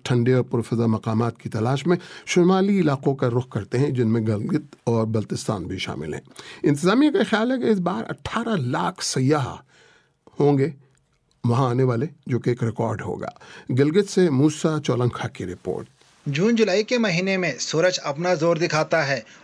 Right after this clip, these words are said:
Speaker 2: اور میدانی علاقوں میں شہری گرمی سے نڈال ہو جاتے ہیں۔ ایسے میں ملک بھر سے لوگ پاکستان کے شمالی علاقے گلگت بلتستان کا رخ کرتے ہیں۔ یہاں کی برف پوش چوٹیوں، ندی نالوں، آبشاروں، جھیلوں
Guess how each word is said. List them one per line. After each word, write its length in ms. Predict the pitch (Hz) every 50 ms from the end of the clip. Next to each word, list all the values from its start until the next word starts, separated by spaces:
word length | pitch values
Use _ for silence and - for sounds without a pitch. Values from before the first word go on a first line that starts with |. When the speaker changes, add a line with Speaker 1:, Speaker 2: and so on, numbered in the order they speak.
| - -
Speaker 2:
اور 160 | - 135 147 147
میدانی 460 | 147 151 151 151 151 151 156 160 160
علاقوں 300 | 156 151 147 143 - 170
میں 120 | 180 180
شہری 420 | 165 - 165 143 139 143 151 143 113 - - - - 113
گرمی 260 | 131 131 135 147 151
سے 180 | 143 - 147 147
نڈال 320 | 147 147 147 143 147 139
ہو 100 | 135 147
جاتے 340 | 139 151 147 143 - 151 143
ہیں۔ 180 | 131 135 123 110 - - - - - - - -
ایسے 320 | 165 185 175 - 220 214
میں 220 | 214 202 185 156 135
ملک 260 | 123 131 143 156 160 139
بھر 140 | 151 160 156
سے 180 | 151 - 156
لوگ 200 | 151 147 147 139 113 - - - - - -
پاکستان 480 | - 156 156 143 160 151 - 160 165 165
کے 140 | 139 170 156
شمالی 440 | - - 160 156 151 156 160 165
علاقے 440 | 160 151 147 139 - - 151 147 131 120 - - - - - - 120
گلگت 340 | 139 156 165 156 175 165 135
بلتستان 560 | 143 156 147 - 151 143 - - 147 151 151
کا 140 | 135 156 151
رخ 160 | 147 147 139 -
کرتے 320 | 151 143 135 113 147 139
ہیں۔ 120 | 120 120 110 - - - - - - -
یہاں 240 | 143 147 131 147 156 151
کی 120 | - 156
برف 220 | 160 147 151 156 147 -
پوش 300 | - 151 151 151 151 - - - - -
چوٹیوں، 440 | - 156 151 151 127 151 160 156
ندی 280 | 147 151 156 151 165 170
نالوں، 300 | 165 156 151 151 156 147 139 - -
آبشاروں، 480 | 139 139 135 - - 143 147 151 160 135 123 110
جھیلوں 360 | - 139 151 160 175 190 185